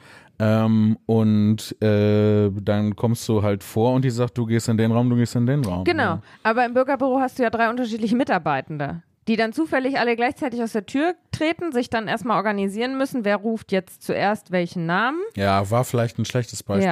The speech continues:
Speaker 2: Ja.
Speaker 1: hast du schon recht.
Speaker 2: Also es ist halt, das würde ich unter die Kategorie,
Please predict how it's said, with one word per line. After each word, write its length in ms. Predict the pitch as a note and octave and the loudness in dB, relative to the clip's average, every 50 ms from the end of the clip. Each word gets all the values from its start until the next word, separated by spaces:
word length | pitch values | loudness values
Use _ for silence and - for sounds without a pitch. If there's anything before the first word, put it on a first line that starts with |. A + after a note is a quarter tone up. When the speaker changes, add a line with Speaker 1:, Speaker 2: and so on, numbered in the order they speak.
| G#2 G2 | 0 -2
Speaker 2:
Ja. 60 | G2+ | -4
Speaker 1:
hast 160 | G2+ - - | -6 -6 -8
du 40 | G#2+ | -12
schon 220 | - - - F#3+ F3+ | -14 -12 -10 -8 -8
recht. 120 | E3+ E3+ | -6 -4
Speaker 2:
Also 160 | F#3 G3 F#3 | -2 -2 0
es 80 | F#3 F3+ | -2 -2
ist 80 | - A#3+ | -2 0
halt, 220 | G#3+ F#3+ F#3+ F3+ - | 0 0 0 -2 -4
das 280 | - G#3 G#3 - - - | -4 -4 -4 -4 -6 -4
würde 220 | F#3+ G#3+ G3 F3+ | -2 -2 -2 -2
ich 160 | F#3 - - | -4 -6 -4
unter 280 | - G#3 G3+ F#3 G#3 G3 | -4 -2 -2 0 -2 -2
die 140 | E3+ F#3 F#3 | 0 -2 -2
Kategorie, 840 | F3+ A3 F#3+ E3+ G#3 F#3 E3 F#3 F3+ F3+ F3+ F3 F3 F3 E3+ F#3 F#3 | -2 -2 -2 0 0 0 2 2 0 0 0 2 2 2 2 2 0